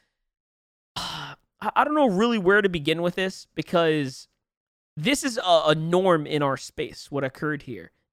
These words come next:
and it's a problem, we only get to see this,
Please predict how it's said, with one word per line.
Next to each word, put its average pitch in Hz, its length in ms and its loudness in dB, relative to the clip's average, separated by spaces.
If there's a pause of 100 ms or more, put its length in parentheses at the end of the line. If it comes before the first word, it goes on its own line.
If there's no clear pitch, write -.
(140)
and 165 100 -2
it's 165 140 -2
a 139 60 -2
problem, 123 720 -6 (400)
we 214 340 2
only 226 260 0
get 202 180 -4
to 170 100 -2
see 185 280 -10
this, 185 400 -8